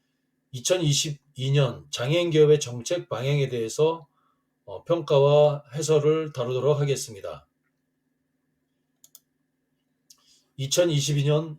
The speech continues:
중앙부처와 공공기관의 중소기업 정책 신년 사업은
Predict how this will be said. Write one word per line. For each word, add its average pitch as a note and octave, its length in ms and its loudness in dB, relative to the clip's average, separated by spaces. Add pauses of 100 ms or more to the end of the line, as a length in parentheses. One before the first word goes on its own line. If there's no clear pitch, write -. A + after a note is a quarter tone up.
중앙부처와 D3 800 0
공공기관의 B2+ 960 -2
중소기업 D3 560 0
정책 C3 460 -6
신년 E3 400 -4
사업은 B2 540 -6